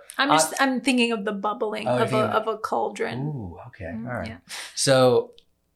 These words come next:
Speaker 2: obviously, you know, Kendall's gonna find out. She finds out 'cause she goes there and he leaves his papers out, because that's what people do in these films. And so she finds out, you know, that he's Doctor Manhattan, love-struck,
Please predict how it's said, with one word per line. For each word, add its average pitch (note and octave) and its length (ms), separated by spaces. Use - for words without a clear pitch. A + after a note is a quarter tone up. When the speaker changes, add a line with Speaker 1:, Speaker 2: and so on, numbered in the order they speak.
Speaker 2:
obviously, C#3+ 1000
you A#2+ 120
know, G2+ 360
Kendall's A#2+ 340
gonna G#2+ 240
find F#2 320
out. E2+ 400
She - 160
finds A2 320
out F#2+ 160
'cause G#2+ 100
she G2 140
goes F#2 320
there F2+ 220
and E2+ 100
he G2+ 140
leaves F#2 360
his F2+ 140
papers F2 500
out, D#2+ 260
because F2+ 340
that's F#2+ 340
what E2+ 160
people G#2 240
do F#2+ 200
in F#2 60
these F#2 160
films. G2+ 360
And G#2+ 120
so A2+ 80
she A2+ 160
finds A#2+ 340
out, G#2 420
you G2+ 120
know, F#2 100
that F2+ 140
he's G2+ 400
Doctor F#2 920
Manhattan, F#2 600
love-struck, F2+ 720